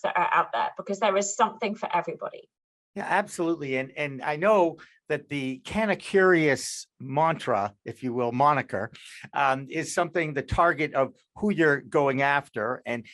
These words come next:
Speaker 2: it is a term now that's being used, not just by the Lucida Club,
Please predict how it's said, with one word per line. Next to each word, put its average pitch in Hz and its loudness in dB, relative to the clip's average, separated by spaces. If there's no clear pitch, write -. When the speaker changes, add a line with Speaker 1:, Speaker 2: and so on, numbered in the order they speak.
Speaker 2:
it 151 0
is 185 6
a 180 4
term 170 2
now 127 4
that's 156 0
being 170 0
used, 175 0
not 214 0
just - -6
by 151 4
the 135 0
Lucida 123 -4
Club, 101 -4